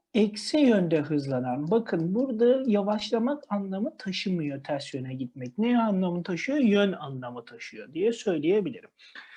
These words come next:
Şimdi ivme zaman ve hız zaman grafiklerine bakalım yanımıza.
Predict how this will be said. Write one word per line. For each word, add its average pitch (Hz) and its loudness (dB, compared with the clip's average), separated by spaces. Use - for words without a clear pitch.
Şimdi - -2
ivme 320 6
zaman 294 2
ve 311 -2
hız 285 -2
zaman 262 0
grafiklerine 131 -6
bakalım 127 -6
yanımıza. 123 -10